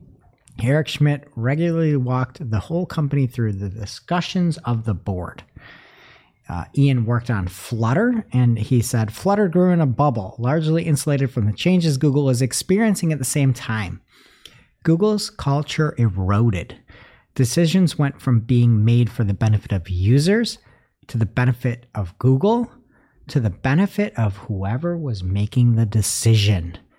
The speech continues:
Transparency evaporated. Where previously I would eagerly attend every company-wide meeting to learn what was happening, I found myself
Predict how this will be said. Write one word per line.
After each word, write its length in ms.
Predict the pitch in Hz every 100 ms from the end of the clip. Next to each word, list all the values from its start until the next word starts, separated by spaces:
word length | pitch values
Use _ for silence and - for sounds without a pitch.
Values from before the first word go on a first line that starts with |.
| _ _ -
Transparency 840 | - 110 107 - 135 147 151 165
evaporated. 920 | 135 87 104 104 - 78 85 101 117 - _ _ _ _ _
Where 120 | 117
previously 540 | 110 - 269 262 - 147
I 80 | 120
would 160 | 117 -
eagerly 480 | - 202 214 214 196
attend 360 | 170 - 156 127
every 300 | 127 143 160
company-wide 640 | - 185 170 180 180 175
meeting 280 | 170 170 147
to 120 | 131
learn 260 | 120 123 135
what 140 | 123 135
was 140 | 147
happening, 520 | - 202 151 127 120 - _ _ _ _ _ -
I 100 | 92
found 340 | - 101 127
myself 540 | 143 143 - 139 135